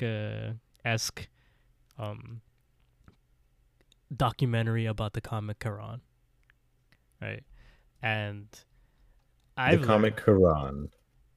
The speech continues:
Speaker 2: was discovered in seventeen eighty-four
Speaker 1: Yes.
Speaker 2: by the man himself, the ultimate virgin, Sir Isaac Newton.
Speaker 1: <laughs>
Speaker 2: And if you didn't know, he died a virgin. It was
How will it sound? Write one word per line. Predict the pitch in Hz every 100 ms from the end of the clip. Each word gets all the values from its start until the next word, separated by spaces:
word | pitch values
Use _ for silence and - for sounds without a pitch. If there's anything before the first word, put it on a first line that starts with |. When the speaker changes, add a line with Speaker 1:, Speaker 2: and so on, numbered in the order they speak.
| _ -
Speaker 2:
was | 87
discovered | 80 - - 87 76 76 -
in | 85
seventeen | 73 - - 110 104 113 - 104 101 98 -
eighty-four | 87 80 92 - - - - _ _ _
Speaker 1:
Yes. | 147 - - -
Speaker 2:
by | 95 82 71 69 69 69 _ _ _ _ _ _ _ _ - _ _
the | 95
man | 92 101 117 123
himself, | 98 120 110 - 76 76 - - _ _ _ _
the | - 92 -
ultimate | 120 117 117 117 95
virgin, | 95 90 82 80 80 - - _ _ -
Sir | 113
Isaac | 98 87 82 -
Newton. | 78 - - _ _ _ _ _ - - -
Speaker 1:
<laughs> | 139 131 135 131 - _ _ _ - - - - - _ _ _
Speaker 2:
And | 92
if | 85
you | 90
didn't | 95 113
know, | 101 90 87
he | -
died | 76 85 87
a |
virgin. | 80 82 73 76
It |
was | 71